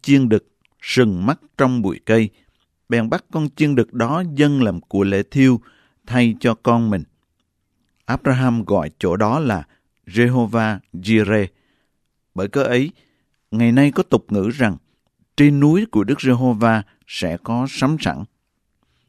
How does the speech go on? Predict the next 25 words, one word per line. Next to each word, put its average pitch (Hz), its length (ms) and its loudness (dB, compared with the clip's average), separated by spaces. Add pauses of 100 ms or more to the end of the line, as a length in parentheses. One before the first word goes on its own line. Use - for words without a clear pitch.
(480)
Thiên 139 200 4
sứ 147 280 4
của 107 140 2
Đức 135 160 -6
Giê-hô-va 117 480 2
từ 110 200 0
trên 131 240 -2 (100)
trời 101 280 2 (480)
kêu 139 220 6
Abraham 147 540 0
lần 107 240 0
thứ 151 140 -2
nhì 120 460 2
mà 101 220 -4
rằng, 95 240 -4 (1000)
Đức 185 160 -2
Giê-hô-va 151 440 2
phán 175 340 -4
rằng, 95 180 -4 (720)
"Vì 120 280 4
ngươi 143 220 2
đã 107 160 -2
làm 101 260 -2
điều 98 200 -2
đó, 113 340 -2